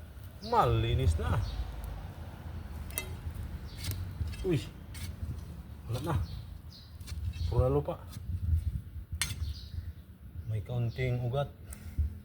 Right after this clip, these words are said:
Hindi na siguro tutubo to. Ay, mayroon pa. Yun, oh. Sino pa ang ating shout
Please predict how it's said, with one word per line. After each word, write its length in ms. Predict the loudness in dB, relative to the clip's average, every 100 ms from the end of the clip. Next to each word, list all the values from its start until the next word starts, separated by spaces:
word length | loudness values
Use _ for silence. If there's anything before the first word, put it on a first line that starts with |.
| -14 -14 -14 -14 -16 -18 -18 -12
Hindi 80 | -4
na 120 | -2
siguro 200 | 2 2
tutubo 480 | 2 0 2 2 0
to. 160 | -2 -4 -4 -12 -14 -16 -16 -16 -14 -14 -14 -14 -14 -14 -4
Ay, 80 | 0
mayroon 320 | 2 2 2 0
pa. 240 | -2 0 -2 -4 -14 -18 -16 -14 -14 -14 -16 -18 -18 -18 -18 -14
Yun, 480 | -8 -2 2 4 2
oh. 40 | -2 -8 -16 -16 -18 -18 -20 -20 -20 -20 -18 -18 -20 -20 -18 -18 -18 -18 -18 -18 -18 -18 -20 -20 -18 -16 -16 -16 -18 -16 -14
Sino 320 | -10 -4 -2 0
pa 100 | 0
ang 140 | 0
ating 320 | -2 0 0
shout 240 | 2 0